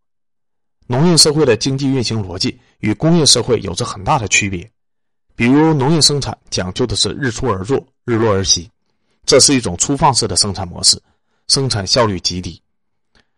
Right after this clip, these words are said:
农业社会的人群最大的特点就是容易不守时，缺乏纪律性。比如我们现在看到的广大发展中国家，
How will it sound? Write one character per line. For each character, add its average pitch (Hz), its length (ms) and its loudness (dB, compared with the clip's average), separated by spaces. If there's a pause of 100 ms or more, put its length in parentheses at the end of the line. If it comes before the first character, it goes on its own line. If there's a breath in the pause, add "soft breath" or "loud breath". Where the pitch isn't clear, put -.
(140)
农 156 240 4
业 208 60 6
社 160 200 6
会 147 160 4
的 113 120 2
人 104 180 0
群 92 260 -4 (280 soft breath)
最 175 180 4
大 185 200 4
的 117 100 0
特 156 240 4
点 104 180 -6
就 107 120 -6
是 98 120 -4
容 90 200 -4
易 131 60 -6
不 143 100 -6
守 98 160 0
时， 90 300 -4 (200)
缺 113 160 0
乏 90 140 -6
纪 120 180 0
律 87 120 -2
性。 - 160 -6 (540)
比 113 120 0
如 143 200 4
我 123 60 -2
们 95 100 -6
现 135 180 0
在 131 100 0
看 120 200 -4
到 101 100 -4
的 92 200 -12
广 98 180 -4
大 117 120 4
发 127 160 0
展 104 140 -2
中 90 100 -6
国 92 140 -4
家， 87 220 -8